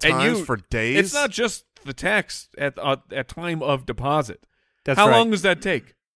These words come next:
Speaker 1: A week?
Speaker 3: To go away?
Speaker 1: Two weeks?
Speaker 2: Yes.
Speaker 3: You get right in an aloe vera bath.
Speaker 2: It
Speaker 3: That's
Speaker 2: takes,
Speaker 3: where I slide
Speaker 2: it takes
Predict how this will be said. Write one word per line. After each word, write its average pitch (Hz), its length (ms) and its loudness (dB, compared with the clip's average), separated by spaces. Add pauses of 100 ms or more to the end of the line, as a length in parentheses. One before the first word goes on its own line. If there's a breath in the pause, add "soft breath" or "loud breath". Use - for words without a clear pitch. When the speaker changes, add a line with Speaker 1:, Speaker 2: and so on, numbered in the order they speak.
(440)
Speaker 1:
A 131 120 0
week? 117 640 -4
Speaker 3:
To 151 100 2
go 139 140 8
away? 123 220 6
Speaker 1:
Two 226 60 4
weeks? 302 440 -4
Speaker 2:
Yes. 123 120 2
Speaker 3:
You 180 60 6
get 175 200 2
right 175 240 4
in 170 140 -2
an 151 100 -4
aloe 147 240 0
vera 131 240 2
bath. 92 420 -6
Speaker 2:
It 135 60 -2
Speaker 3:
That's 147 160 6
Speaker 2:
takes, 175 100 4
Speaker 3:
where 165 140 8
I 208 60 6
slide 165 300 4
Speaker 2:
it - 20 2 (180)
takes 135 40 0